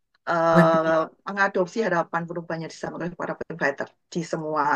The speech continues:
Speaker 1: sektor jenjang dan dalam kebijakan publik, terutama di hak manusia yang terjadi di, eh, sebut oleh para pink fighter. Itu saja, Kak Rianti dan teman semuanya. Semoga bisa menambah juga bekal bagi para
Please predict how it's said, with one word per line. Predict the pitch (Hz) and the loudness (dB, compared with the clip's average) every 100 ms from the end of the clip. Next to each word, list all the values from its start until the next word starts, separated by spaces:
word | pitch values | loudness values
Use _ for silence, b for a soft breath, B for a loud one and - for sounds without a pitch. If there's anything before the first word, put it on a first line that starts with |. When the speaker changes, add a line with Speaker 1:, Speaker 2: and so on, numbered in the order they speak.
| - - | -2 -8
Speaker 1:
sektor | 147 _ - 143 135 135 143 - | -12 _ -4 -4 -2 -6 -6 -6
jenjang | - 147 151 | -4 -4 -4
dan | 156 147 | -4 -4
dalam | 143 143 | -4 -6
kebijakan | - 151 143 | -8 -6 -6
publik, | 143 202 - _ _ - | -4 -6 -8 _ _ -10
terutama | 160 156 165 180 175 | -8 -2 0 0 -2
di | 160 160 | -4 -4
hak | 143 - | -4 -4
manusia | 143 - - 151 143 | -6 -10 -8 -6 -4
yang | 135 | -8
terjadi | - - 143 147 143 | -12 -14 -12 -12 -14
di, | 156 139 131 _ _ _ _ - 151 | -12 -12 -14 _ _ _ _ -10 -4
eh, | 147 139 131 131 143 | -2 -2 -2 -4 -6
sebut | - - 151 | -8 -6 -6
oleh | 151 | -4
para | 135 139 131 127 | -6 -4 -6 -8
pink | - - | -12 -8
fighter. | 127 127 123 156 _ _ - | -8 -8 -12 -14 _ _ 0
Itu | 233 262 254 | 2 4 2
saja, | 240 214 165 - | 2 2 2 0
Kak | 185 160 - | 0 0 0
Rianti | 180 170 165 190 180 | -2 0 -2 -4 -4
dan | 160 160 | -4 -6
teman | 160 165 170 | -10 -10 -10
semuanya. | 165 156 160 190 208 | -6 -6 -4 -4 -4
Semoga | 180 170 170 185 180 _ _ _ _ _ _ - | -6 -4 2 2 2 _ _ _ _ _ _ -6
bisa | 190 196 185 | 0 2 2
menambah | 185 170 175 151 160 - - | 0 0 0 -2 -4 -10 -18
juga | 151 - - | -4 -4 -4
bekal | 143 156 143 143 - | -6 -4 -4 -4 -10
bagi | 139 - 143 - _ _ _ _ - | -12 -10 -10 -10 _ _ _ _ -12
para | - | -6